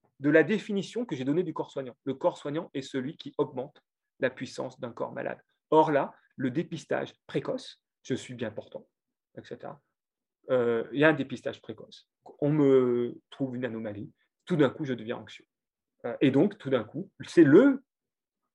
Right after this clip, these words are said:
le dépistage qui m'affaiblit, qui m'affaiblit, euh, qui affa-, qui affaiblit ma puissance d'exister. »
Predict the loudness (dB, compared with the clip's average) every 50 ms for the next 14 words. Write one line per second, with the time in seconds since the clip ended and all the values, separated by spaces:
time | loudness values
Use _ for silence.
0 | _ _ _ _ 6 6 6 6 2 0 -2 -2 -2 -4 -4 -4 -6 -2 2 8
1 | 8 10 10 8 6 2 2 -2 -8 -12 _ _ _ _ _ _ _ _ _ _
2 | _ _ 0 4 4 4 4 2 -2 -4 -4 -6 -16 _ _ _ _ -6 -4 -4
3 | 2 4 4 4 4 0 -4 -4 -2 -2 -2 -2 -2 -4 -4 0 -2 -2 -2 -2
4 | -10 -8 -8 -6 -4 -4 -4 -4 -8 -14 -14 -16 -16